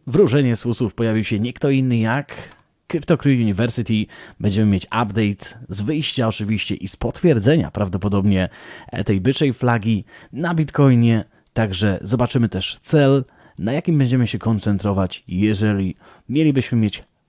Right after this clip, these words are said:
kolejne te paraboliczne może już wzrosty, czy do ósmego kwietnia. I to będzie tyle.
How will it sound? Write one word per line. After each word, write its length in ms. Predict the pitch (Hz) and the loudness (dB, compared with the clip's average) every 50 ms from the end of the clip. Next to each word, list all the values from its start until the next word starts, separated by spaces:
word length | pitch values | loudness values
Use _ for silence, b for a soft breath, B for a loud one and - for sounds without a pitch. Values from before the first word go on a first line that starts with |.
| _ _ | _ _
kolejne 580 | - 180 180 165 147 139 131 123 117 110 110 | -2 0 2 4 4 4 4 4 4 2 2
te 140 | - - 85 | 0 -2 -6
paraboliczne 840 | - - - 120 120 117 113 107 92 104 104 120 170 - - 143 107 | -6 -4 -4 -2 -2 -2 -2 -2 -2 -2 -2 -2 -2 -2 -2 0 0
może 280 | 92 95 92 85 98 98 | 0 0 0 0 0 0
już 300 | 107 147 170 - - B B B B B B B B | 0 0 -2 -4 -10 B B B B B B B B
wzrosty, 640 | - 107 98 98 110 120 - - - 156 160 160 170 - _ _ _ | -10 -8 -4 -2 -2 -2 -2 -2 -2 -2 -2 -2 -4 -6 _ _ _
czy 180 | - - 165 165 | -8 -6 -2 0
do 100 | 165 156 | 2 2
ósmego 360 | 160 - - 160 139 147 135 | 2 2 0 2 2 2 2
kwietnia. 520 | - 147 139 135 - 160 156 147 147 165 - _ _ _ - | 2 2 0 2 2 2 2 2 2 0 -4 _ _ _ -6
I 100 | 135 127 | -2 0
to 120 | - 143 | 2 2
będzie 340 | 120 131 135 123 113 123 123 | 4 4 4 4 4 4 2
tyle. 440 | - - 143 135 127 123 123 120 110 | 2 2 2 2 2 2 0 -2 -4